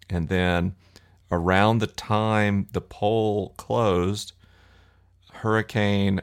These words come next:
Hermine came into Tallahassee and kinda shut everything down. It's been a rough few days. I just got power back at my house. I was wondering if we would have a show at all this week.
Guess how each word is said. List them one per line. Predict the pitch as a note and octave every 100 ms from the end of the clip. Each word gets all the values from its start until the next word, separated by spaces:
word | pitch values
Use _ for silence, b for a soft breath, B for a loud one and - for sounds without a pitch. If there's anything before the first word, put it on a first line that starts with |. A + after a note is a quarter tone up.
| -
Hermine | F2 F#2+ G2+ G#2 F#2+ F#2
came | - - F2+ F#2 F2
into | - F2 F2+ F#2
Tallahassee | - F2 D#2+ F#2+ G#2 G2+ F#2 A#2+ - b b b b b b _ _
and | F2 F2 F2 F2 F2 E2+ -
kinda | - G2 A#2
shut | - A#2 A#2+
everything | C3 C3+ D3 C#3+
down. | B2 C3 E3+ A2 E2
It's | D2+
been | - G#2 G#2 G2
a | F2+
rough | F2+ F2+ G#2+ A#2
few | - A#2
days. | A#2 A#2 F#2+ F2
I | E2+
just | - G2+ A#2+ -
got | A#2+ A2+
power | A2 G2+ G#2 G#2+ G#2+ b b b b b
back | - G2+ G#2+
at | -
my | F#2
house. | F2 F2+ G2 A#2+
I | E2+
was | D#2
wondering | F2+ F2 E2+ D#2+
if | -
we | -
would | D#2+
have | -
a | -
show | - E2 C2+
at | -
all | D#2 D#2 G#2+
this | A2 D2+ -
week. | D#2+ - -